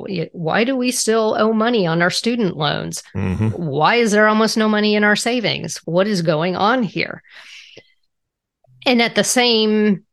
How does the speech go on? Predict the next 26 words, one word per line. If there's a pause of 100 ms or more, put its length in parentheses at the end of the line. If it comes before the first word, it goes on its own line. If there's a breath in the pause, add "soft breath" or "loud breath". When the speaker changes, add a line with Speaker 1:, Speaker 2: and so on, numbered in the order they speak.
(320)
Speaker 1:
you
know,
at
the
same
time, (1000)
they
don't
want (1500)
to
go (180)
into
something
super
strict,
right?
So
they, (480 loud breath)
they,
they've
been
kind
of (280)
living
it
up,